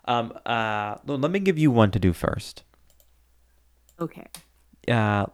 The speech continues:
Speaker 1: tell me, would you refurb or not refurb Haunted Mansion?
Speaker 2: I'm just gonna read you my notes. How dare you, Greg?
Speaker 1: <laughs>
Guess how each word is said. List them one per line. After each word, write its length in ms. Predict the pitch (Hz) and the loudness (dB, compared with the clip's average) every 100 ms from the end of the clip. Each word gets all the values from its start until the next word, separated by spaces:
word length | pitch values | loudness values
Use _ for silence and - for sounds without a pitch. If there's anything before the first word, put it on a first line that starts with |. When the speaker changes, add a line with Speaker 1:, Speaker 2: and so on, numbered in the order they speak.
| - | -2
Speaker 1:
tell 180 | 151 170 | 2 2
me, 300 | 92 87 95 | 2 -2 -2
would 160 | 107 101 | 0 2
you 140 | 104 | 2
refurb 640 | 101 143 175 - 160 170 170 | 4 4 4 4 6 4 4
or 120 | 139 | 4
not 360 | 139 143 180 202 | 6 6 4 2
refurb 540 | 104 98 98 90 87 95 _ _ _ _ _ _ _ _ _ _ _ - | -2 -2 0 0 -2 -6 _ _ _ _ _ _ _ _ _ _ _ -4
Haunted 280 | - 107 113 | 0 2 0
Mansion? 440 | 110 85 - 127 - _ _ _ _ _ _ - | -4 -4 -10 -18 -18 _ _ _ _ _ _ 0
Speaker 2:
I'm 160 | 220 | 2
just 180 | 240 302 | 2 0
gonna 180 | 277 208 | 0 0
read 200 | 175 180 | 0 -2
you 60 | 180 | -2
my 120 | 165 | -4
notes. 240 | 156 160 - | -6 -8 6
How 280 | 294 302 302 | 12 12 12
dare 280 | 214 254 | 10 10
you, 180 | 240 208 | 10 6
Greg? 400 | 180 190 165 170 | 4 4 4 6
Speaker 1:
<laughs> 60 | 156 | 10